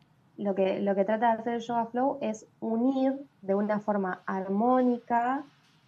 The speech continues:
y consciente y presente un movimiento hacia el otro, lo cual implica, eh, digamos, eh, una conciencia corporal, eh, como que te ayuda a desarrollar esta conciencia,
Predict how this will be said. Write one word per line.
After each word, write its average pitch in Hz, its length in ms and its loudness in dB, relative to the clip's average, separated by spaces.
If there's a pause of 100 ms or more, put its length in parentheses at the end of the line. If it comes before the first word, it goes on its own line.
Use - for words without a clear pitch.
(100)
y 190 760 -2
consciente 226 800 0
y 220 60 0
presente 233 920 -2
un 240 180 0
movimiento 220 480 0
hacia 233 200 -4
el 254 60 0
otro, 277 340 0 (240)
lo 202 200 0
cual 302 200 4
implica, 285 840 -2
eh, 202 240 -2
digamos, 220 800 0 (760)
eh, 190 800 -2 (560)
una 254 220 4
conciencia 247 520 6
corporal, 220 840 4 (140)
eh, 185 500 -2 (960)
como 214 200 4
que 214 320 2 (160)
te 208 80 4
ayuda 285 360 4
a 285 40 6
desarrollar 226 420 0
esta 220 160 -6
conciencia, 220 500 -2